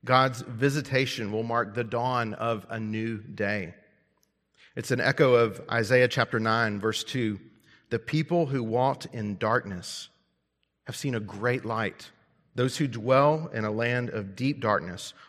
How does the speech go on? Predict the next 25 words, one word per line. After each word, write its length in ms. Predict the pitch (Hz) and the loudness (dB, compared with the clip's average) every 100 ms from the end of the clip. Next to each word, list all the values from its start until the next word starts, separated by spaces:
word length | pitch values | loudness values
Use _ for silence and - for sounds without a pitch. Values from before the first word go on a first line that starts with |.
| _ | _
on 240 | 123 117 110 | -4 -4 -2
them 500 | 135 127 95 87 - _ _ _ _ | 0 0 -4 -8 -16 _ _ _ _
has 260 | - 101 98 | -8 -6 -4
light 400 | 90 92 - - _ | -4 -6 -10 -20 _
shone." 580 | - 101 92 87 92 _ _ _ _ _ _ _ _ _ _ _ _ _ _ _ | -10 -8 -8 -10 -16 _ _ _ _ _ _ _ _ _ _ _ _ _ _ _
Look 120 | 131 | -6
at 80 | 127 | -2
the 60 | 123 | 2
next 220 | 120 - | 2 2
phrase. 420 | 98 107 98 - - _ _ _ - | 2 2 0 -10 -20 _ _ _ -2
"To 120 | 143 | -2
give 320 | 107 139 156 | 4 4 6
light 280 | 156 147 - | 6 4 4
to 120 | 139 | 0
those 340 | 127 151 147 | 4 4 4
who 140 | 147 131 | -2 -4
sit 400 | - - 160 156 | -4 2 2 2
in 260 | 127 113 | -4 -2
darkness 680 | 107 123 143 151 147 - - _ _ _ _ _ _ _ - | 4 6 6 2 -4 -6 -12 _ _ _ _ _ _ _ -4
and 100 | 110 | -2
in 120 | 113 | -2
the 80 | 104 | -2
shadow 680 | - 120 113 120 120 113 - - | 0 2 4 4 2 -2 -12 -10
of 180 | 104 98 | -8 -2
death." 440 | 104 95 - | -2 -2 -10